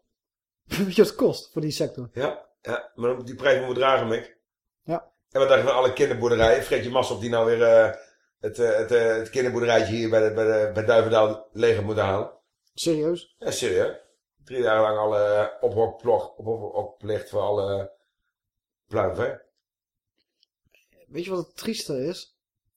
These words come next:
Speaker 1: Nou, oh, die vogelgriep dan, hè? Ik heb geen vogelgriepclip, wel die zeehondengriep.
Speaker 2: Ja.
Speaker 1: Sluit erop aan namelijk. Dat hebben ze zo gemaakt.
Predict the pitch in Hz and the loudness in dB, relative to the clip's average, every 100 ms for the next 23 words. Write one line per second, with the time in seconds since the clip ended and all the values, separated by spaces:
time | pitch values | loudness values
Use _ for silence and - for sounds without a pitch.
0 | _ _ _ _ 180 226 220 220 202 147 | _ _ _ _ -4 2 4 6 4 4
1 | 190 147 135 - 123 131 160 180 185 - | 4 4 0 -6 -8 -6 -6 -6 -8 -2
2 | 214 202 196 196 175 185 170 175 175 _ | 0 0 2 0 0 -4 -6 -10 -12 _
3 | - - 175 202 - 180 170 156 147 131 | -16 -4 -2 -2 -2 -2 -2 -2 -2 -2
4 | 117 110 117 - _ _ _ - 113 - | -4 -8 -12 -14 _ _ _ -6 -6 -6
5 | - _ _ - 165 151 147 107 110 110 | -18 _ _ -4 -2 -2 -4 -8 -8 -10
6 | 110 113 - 143 143 143 143 143 131 127 | -12 -16 -10 -6 -4 -4 -4 -4 -4 -8
7 | 104 | -10